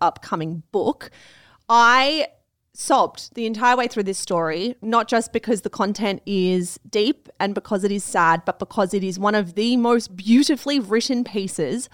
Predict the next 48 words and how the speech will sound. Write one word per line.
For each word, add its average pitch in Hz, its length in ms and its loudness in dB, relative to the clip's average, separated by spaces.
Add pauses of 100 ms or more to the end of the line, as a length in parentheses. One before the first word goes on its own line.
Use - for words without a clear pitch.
(160)
I 202 120 2
have 190 160 -4 (120)
ever 226 240 2
had 196 200 -2
the 185 60 -10
pleasure 196 400 -2
of 175 140 -6
reading. 170 460 -4 (380)
And 196 440 0 (200)
I 208 240 0
just - 520 -2
think 233 340 -2
the 233 80 -2
way 202 160 2
Rob 196 260 0
Delaney, 190 460 0
who 202 120 2
is 190 80 2
an 196 100 -2
actor 190 360 0
and 170 400 0 (100)
director, 180 440 -2
if 285 120 -2
you're 196 80 0
not 170 120 0
familiar 170 320 0
with 170 120 0
his 180 160 -8
name, 170 360 -2 (560)
the 220 100 -2
way 226 260 2
he 269 220 -2
has 202 180 -2
written 226 420 -2 (220)
this 226 400 -2
and 214 140 -2
the 202 60 2
way 196 200 4
I'm 202 140 0
sure 202 220 -2
he's 196 260 -4
written 190 180 0
the 170 80 -2
whole 170 220 0
book 175 340 -4
is, 185 180 -4
like, 165 260 -2
an 180 120 -6